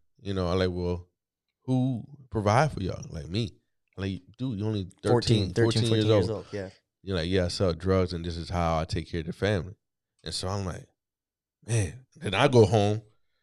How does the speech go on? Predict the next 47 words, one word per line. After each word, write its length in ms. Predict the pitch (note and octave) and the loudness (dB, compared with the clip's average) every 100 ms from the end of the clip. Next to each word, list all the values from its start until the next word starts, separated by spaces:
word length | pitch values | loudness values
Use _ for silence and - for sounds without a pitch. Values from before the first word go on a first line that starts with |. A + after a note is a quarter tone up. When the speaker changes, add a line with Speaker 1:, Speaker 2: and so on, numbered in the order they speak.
| _ - | _ -2
Speaker 1:
I'm 240 | A2+ C#3 | 4 6
look, 200 | A#2+ A2 | 6 6
I 60 | B2 | 6
got 200 | C3 F#2+ | 6 6
both 180 | G#2+ G2 | 4 4
parents. 440 | A2 G#2 A#2+ - - - | 4 4 2 -4 -14 -8
Speaker 2:
Yeah. 200 | G2+ F2 _ _ _ - | -8 -8 _ _ _ -8
Speaker 1:
We 140 | G#2 C3 | 0 4
all 160 | A#2+ | 6
athlete, 680 | G#2 G2 G2 F2 A2 - - - | 4 -2 -2 0 0 0 -10 -4
um, 180 | G2 - | -2 2
athlete, 560 | G#2 A2+ A2+ A2 G#2+ - | 4 4 4 0 0 0
um, 240 | G#2 G2 E2+ - | 2 4 2 2
athletic. 680 | G2+ G2 G#2 A#2+ A2+ A#2 - _ _ _ _ _ _ _ _ A#2 | 4 4 6 6 6 2 -8 _ _ _ _ _ _ _ _ 4
I'm 160 | A#2+ | 8
in 80 | B2+ | 8
sports. 500 | A#2+ - G#2+ A#2 A#2+ | 4 4 8 8 6
We 200 | F#2+ G#2+ | -2 4
all 180 | A2 A2+ | 6 6
got 240 | A2+ A2 - | 6 2 2
all 200 | G#2 A2 | 4 4
the 60 | G#2 | 4
fine 360 | G#2+ G#2 G#2+ | 0 2 2
things 320 | - A2 G#2+ | 0 0 4
that 100 | G#2+ | 4
we 100 | A2+ | 4
need 260 | G2+ G#2 A2 | 2 2 2
and 100 | G#2+ | 0
this 100 | G#2 | -2
and 120 | A2 | -4
the 60 | G2+ | -2
third. 220 | A2+ A2 | 0 0
I'm 120 | A2+ | 0
like, 140 | F#2 - | -8 -14
Man, 240 | C3 A2+ D#2+ _ _ _ _ _ _ _ _ _ _ | -16 -16 -20 _ _ _ _ _ _ _ _ _ _
I 60 | B2 | -4
need 160 | C3 F#2 | 0 0
to 60 | |
help 260 | D2+ D#3 A#2+ | 2 2 2
him. 160 | F#2 F2 | 0 -2
I'm 100 | - | 0
too 160 | - | 0
young 240 | C#3 B2 A#2 | 4 4 4
to 60 | |
get 100 | G#2+ | 2
a 40 | F#2 | 2
job. 460 | F#2+ B2+ G2 F#2 | 4 6 6 4